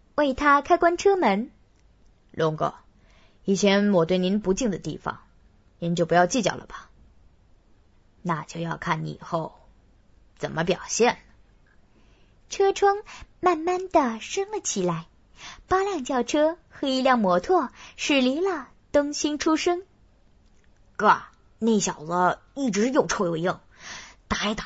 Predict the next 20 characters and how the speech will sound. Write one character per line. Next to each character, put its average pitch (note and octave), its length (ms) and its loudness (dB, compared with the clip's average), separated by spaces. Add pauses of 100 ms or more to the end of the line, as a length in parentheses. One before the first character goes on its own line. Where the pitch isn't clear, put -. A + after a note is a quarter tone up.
了 E3 80 -8
这 E4+ 100 6
么 A#3+ 80 2
久 - 120 -12
了， - 80 -20 (640)
是 - 200 -4
怎 - 180 -12
么 F3 100 -6
被 F#4 140 4
你 F3 120 -4
说 D#3+ 180 -4
服 - 140 -12
的 E3 100 -16
呀？” - 180 -18 (1300)
侯 - 220 -8
龙 E3 200 -6
涛 D#3 600 -6
很 - 320 -12
精 F#3+ 400 -10
啊， - 380 -18